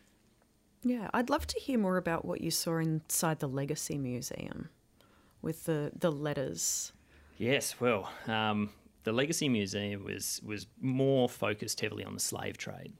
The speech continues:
Speaker 2: and, uh, but it also sort of compared the modern slave, slavery in America now, which is incarceration. Um, the, the stats in that were pretty horrifying. I think it was one in three, you know, African American men are in prison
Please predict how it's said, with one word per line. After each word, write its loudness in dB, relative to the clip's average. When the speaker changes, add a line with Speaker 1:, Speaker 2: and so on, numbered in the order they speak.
Speaker 2:
and, -8
uh, -2
but 0
it 4
also 0
sort 0
of -2
compared 2
the -8
modern 0
slave, -4
slavery -2
in -6
America -8
now, -4
which -8
is -8
incarceration. -6
Um, -6
the, -10
the -6
stats -2
in -10
that -10
were -12
pretty -6
horrifying. -2
I -6
think -8
it -6
was -8
one -4
in -6
three, -4
you -6
know, -12
African -6
American -10
men -2
are -6
in -8
prison -6